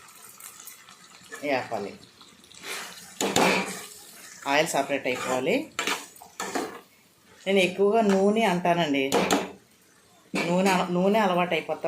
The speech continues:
ఉంటుంది నాకు. ఉప్పు, పసుపు వేసామనుకోండి, ఎప్పుడైనా కానీ మనకి కూరలోనే తొందరగా మగ్గిపోతుంది ఉల్లిపాయ, చాలా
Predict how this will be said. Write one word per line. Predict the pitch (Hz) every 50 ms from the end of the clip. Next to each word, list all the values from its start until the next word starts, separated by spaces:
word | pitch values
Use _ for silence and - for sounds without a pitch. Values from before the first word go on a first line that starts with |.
| 147 143
ఉంటుంది | 139 139 127 127 117
నాకు. | 110 113 - - - - - - - - - - - - - - - - - - - - - - - - - - - - - - - - - - - - - - - - - - - - - - - - - - - - - - - - - - - - - - - - - - - - - - - - - - - - - - - - - - - - - - - - - - - - - - - - - 185
ఉప్పు, | 190 - - - - - 220 240 226
పసుపు | 226 208 196 196 196 226 214 196
వేసామనుకోండి, | 180 180 180 - 196 175 160 143 143 - 147 139 135 135 135 135 135 131
ఎప్పుడైనా | - - 165 160 165 165 170 165 - 143
కానీ | 127 123 127 127 - - - - - - - - - - - - - 139 139
మనకి | 139 139 143 - 143 139 - -
కూరలోనే | 156 147 147 151 156 160 160 151 135 139 143 139 - -
తొందరగా | 151 147 156 165 170 180 180 185 202 202 214 226 208 185
మగ్గిపోతుంది | 143 131 139 131 135 127 - 135 127 127
ఉల్లిపాయ, | 123 123 123 123 117 113 - - - - - -
చాలా | 170 143 143 151 165 190